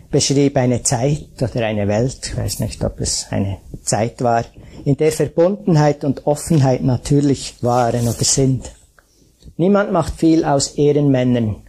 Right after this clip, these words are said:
oder Ehrenfrauen. Und Begabte werden nicht als besonders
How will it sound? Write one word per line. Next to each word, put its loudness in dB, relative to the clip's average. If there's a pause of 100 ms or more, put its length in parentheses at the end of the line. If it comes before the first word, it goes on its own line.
oder -4
Ehrenfrauen. -2 (640)
Und 0
Begabte 0
werden 0
nicht -2
als -2
besonders -4